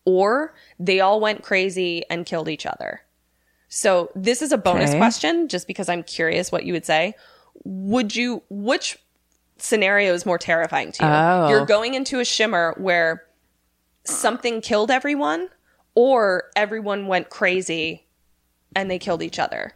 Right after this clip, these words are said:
Speaker 2: Um, probably something killing us.
Speaker 1: Really? I feel the opposite. Like, I picture you and I going into the shimmer. I can't think of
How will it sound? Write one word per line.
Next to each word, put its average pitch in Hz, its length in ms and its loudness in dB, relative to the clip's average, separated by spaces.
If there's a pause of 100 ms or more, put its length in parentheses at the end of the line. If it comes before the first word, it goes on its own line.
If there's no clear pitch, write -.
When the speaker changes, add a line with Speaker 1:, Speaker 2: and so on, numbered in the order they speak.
Speaker 2:
Um, 240 680 10
probably 392 1700 6 (960)
something - 1300 -2
killing 165 440 0
us. - 460 -6 (280)
Speaker 1:
Really? 269 680 2 (1300)
I 269 360 2
feel 196 840 0 (140)
the 185 260 -4
opposite. - 640 -2
Like, 196 200 0 (100)
I 233 180 2
picture 269 360 -4
you 202 300 -4
and 214 100 -2
I 190 120 0
going 180 320 -2
into 175 220 -8
the 175 100 -6
shimmer. 180 520 -2 (640)
I 208 100 -2
can't 202 340 -4
think 214 120 -4
of 196 100 -2